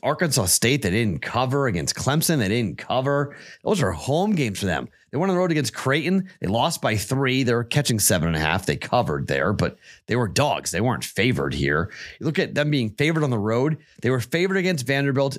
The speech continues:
They won by three. They were favored, they were favored against another dog against Mississippi State. They're favored. No, they've only been favored on the road, what, one time? True road game? They were favored, yeah,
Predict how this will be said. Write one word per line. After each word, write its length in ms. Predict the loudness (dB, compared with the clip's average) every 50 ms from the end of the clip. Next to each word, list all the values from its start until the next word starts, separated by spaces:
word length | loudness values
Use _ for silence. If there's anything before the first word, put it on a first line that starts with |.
| -6 _
They 100 | -2 0
won 320 | 2 2 2 2 2 2
by 200 | 2 2 2 0
three. 580 | 0 -2 -2 -2 0 2 2 4 2 2 0 -2 -6 _ _ -20 -20 -20 -20 -20 -10 -4
They 100 | -2 0
were 100 | 0 0
favored, 460 | 0 0 0 2 0 0 -2 -2 0
they 80 | 0 0
were 120 | 0 0
favored 480 | 0 0 0 0 2 2 0 0 -2 -2
against 460 | -4 -2 0 2 2 2 0 0 -2 0
another 240 | 0 2 2 0
dog 260 | 0 0 2 2 2 2
against 140 | 2 0
Mississippi 180 | 0 0 0 2
State. 180 | 2 2 2 2
They're 100 | 0 -4
favored. 640 | -2 _ 0 0 0 0 0 0 0 0 -2 0
No, 200 | 0 0 0 0
they've 180 | 0 -2 -2 0
only 180 | 0 0 0 0
been 200 | 0 0 0 -2
favored 400 | -4 -2 -2 -2 0 2 0 0
on 60 | 0
the 80 | 0
road, 500 | 0 0 0 0 0 0 -2 -4 -6 -8 -10 _
what, 380 | 0 0 2 2 0 -4 -10 -16 _ _ _ _ _
one 200 | -2 0 0 0
time? 440 | 2 2 2 2 2 2 0 -2 -4 _ _ _ _ _ _ -20 _ _ _ _ _ _ _ _ -20 -16 _
True 240 | -4 0 2 2 2
road 240 | 2 2 0 0 2
game? 360 | 0 2 0 0 -2 -4 -8 -4
They 80 | 0 0
were 100 | 0 0
favored, 600 | 0 0 0 2 2 2 2 2 0 -2 -6 _ _ _
yeah, 340 | -2 0 2 2 2 0